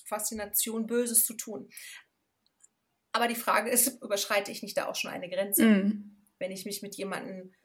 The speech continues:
Speaker 1: unterhalte, der vielleicht noch auf freiem Fuß ist? Ich weiß es nicht, ne? Das ist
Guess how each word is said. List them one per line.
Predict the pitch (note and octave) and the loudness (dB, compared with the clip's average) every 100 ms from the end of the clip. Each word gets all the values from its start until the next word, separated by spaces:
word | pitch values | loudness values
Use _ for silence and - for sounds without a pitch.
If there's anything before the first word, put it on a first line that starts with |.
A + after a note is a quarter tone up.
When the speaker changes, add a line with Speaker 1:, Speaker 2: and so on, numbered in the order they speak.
| - - _ | -20 -20 _
Speaker 1:
unterhalte, | G3+ G#3 F#3+ F3+ E3 G3+ | -4 -2 0 2 0 0
der | A3+ F#3 | -2 0
vielleicht | F3+ F#3 | 0 -2
noch | G#3 | -4
auf | F#3+ | -8
freiem | - F3 | -6 -8
Fuß | - B3 A#3+ | -6 -2 -2
ist? | G3+ | 0
Ich | G3 | 4
weiß | A3 B3+ | 4 4
es | - | -2
nicht, | - - | -8 -10
ne? | G3+ G#3+ | -8 -4
Das | G3+ - | -2 -2
ist | F#3+ - - | 0 0 -2